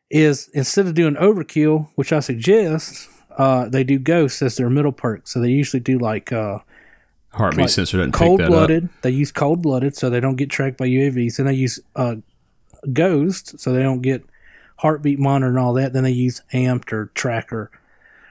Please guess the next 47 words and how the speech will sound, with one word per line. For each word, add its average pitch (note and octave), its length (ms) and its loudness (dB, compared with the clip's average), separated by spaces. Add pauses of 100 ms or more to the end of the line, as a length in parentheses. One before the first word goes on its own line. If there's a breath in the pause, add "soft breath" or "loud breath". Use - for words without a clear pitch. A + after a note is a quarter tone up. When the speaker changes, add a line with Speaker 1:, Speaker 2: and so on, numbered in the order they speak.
(360 soft breath)
Speaker 1:
or B2+ 60 2
whatever. D#3 320 4
So - 160 0
what E3+ 100 4
they're E3 100 0
doing G3 260 2
now D3+ 140 2
is C3 80 0
they're C3 100 0
pi-, - 180 -4
their, C#3+ 240 -2
their C#3 180 -2
first F#3 340 0
two G3+ 160 0
loadouts F#3 560 2
that C3+ 100 -2
they C#3+ 140 0
can C3 120 -4
pick - 380 -2 (320 loud breath)
is C3+ 180 0
their B2+ 120 0
first E3 420 0
gun. E3 320 2
So C#3+ 160 -2
they B2 120 0
built C#3 240 0
whatever D#3+ 280 2
their, D3 300 2
their, B2+ 340 -2
their A#2 320 0 (160)
main D#3 420 4
gun D3+ 280 2
is, A#2+ 260 -2 (420 soft breath)
they'll B2 100 0
put D#3+ 220 0
it D#3 220 4
and C#3 100 -6
then C3 140 0
pick C3+ 340 -2
ghost E3+ 580 0
and A#2+ 160 0
just B2+ 200 -2
have C3+ 220 0
whatever C3+ 400 0
as A#2 80 -2
their A2 120 -8
sidearm. A#2+ 600 -4